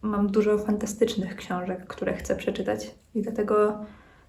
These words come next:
ciężko jest mi się zmotywować, żeby <laughs> świadomie i z pełną premedytacją przeczytać coś, co jest tak grube, a wiem, że będzie złe.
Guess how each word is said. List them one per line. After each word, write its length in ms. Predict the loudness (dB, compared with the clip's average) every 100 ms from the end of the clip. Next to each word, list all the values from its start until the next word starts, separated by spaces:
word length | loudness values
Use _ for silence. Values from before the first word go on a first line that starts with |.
| _
ciężko 280 | -2 2 2
jest 140 | 2
mi 80 | 4
się 100 | 4
zmotywować, 680 | 4 2 4 4 4 2 0
żeby 580 | -2 0 0 2 0 -2 -4 -4
<laughs> 440 | -6 -6 -8 -8 -10
świadomie 800 | 0 2 4 4 4 4 2 0 -8 -14 -16 -18 -10 -6
i 60 |
z 80 | 0
pełną 300 | 4 6 6
premedytacją 1000 | 6 6 6 4 0 0 0 0 0 -2
przeczytać 600 | -2 0 2 2 0 -10
coś, 240 | -6 -4 -4
co 140 | -4
jest 240 | -4 -4
tak 140 | -4 0
grube, 480 | 2 4 4 4 4
a 120 | 2
wiem, 180 | 2 2
że 80 | 2
będzie 240 | 0 0
złe. 180 | -4